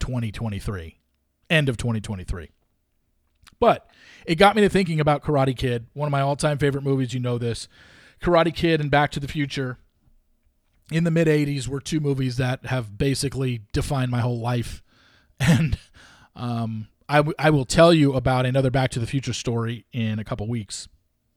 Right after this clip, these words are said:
that I have coming up. Anyway, Karate Kid. I don't know if many of you know this. I'm guessing ninety-nine percent of you don't know this.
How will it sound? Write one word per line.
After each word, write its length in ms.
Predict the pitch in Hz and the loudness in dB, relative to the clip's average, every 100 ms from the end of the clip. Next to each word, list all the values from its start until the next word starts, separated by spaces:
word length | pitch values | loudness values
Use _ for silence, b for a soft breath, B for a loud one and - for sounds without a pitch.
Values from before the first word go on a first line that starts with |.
| _ _ _ | _ _ _
that 100 | 123 | -10
I 60 | 113 | -8
have 220 | 113 92 | -8 -8
coming 200 | 123 104 | -8 -6
up. 160 | 95 - _ _ _ _ _ _ _ _ _ - | -10 -12 _ _ _ _ _ _ _ _ _ -6
Anyway, 400 | 165 160 143 113 _ b b b b | 0 2 2 0 _ b b b b
Karate 340 | - 170 175 165 | 0 4 6 6
Kid. 400 | 170 151 117 117 _ _ _ _ _ _ _ _ _ _ _ _ _ _ _ _ - | 6 6 4 -4 _ _ _ _ _ _ _ _ _ _ _ _ _ _ _ _ -2
I 80 | 247 | 2
don't 180 | 415 339 | 2 8
know 140 | 277 | 8
if 100 | 175 | 8
many 260 | 170 180 180 | 4 4 2
of 60 | |
you 120 | 165 160 | 2 4
know 200 | 151 151 | 4 4
this. 200 | 175 233 | 4 2
I'm 80 | |
guessing 480 | 202 240 220 180 131 | 2 0 0 -2 -4
ninety-nine 400 | 156 170 165 151 | 0 0 2 0
percent 300 | 143 131 139 | 0 0 0
of 100 | 131 | 0
you 80 | 117 | -4
don't 260 | 110 120 98 | -2 -2 -2
know 140 | 95 | -8
this. 380 | 85 87 - | -8 -10 -12